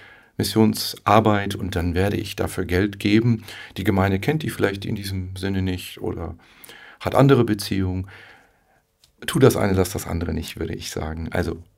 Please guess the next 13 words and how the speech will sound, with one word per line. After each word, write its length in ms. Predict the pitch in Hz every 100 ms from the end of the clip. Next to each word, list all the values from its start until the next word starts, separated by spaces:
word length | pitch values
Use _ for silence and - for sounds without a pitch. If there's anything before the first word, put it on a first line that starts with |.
| _ - -
gib 200 | - 101
dein 220 | 101 92
Geld 220 | 92 101 104
in 80 |
die 100 | 95
Gemeinde, 380 | 98 110 135 127
dort 180 | 95 -
sind 160 | 104 98
sicher 240 | 101 101
verantwortliche 880 | 98 - - 110 104 104 - 101 -
Älteste, 380 | 98 - - 95
die 100 | 92
damit 400 | 92 87 87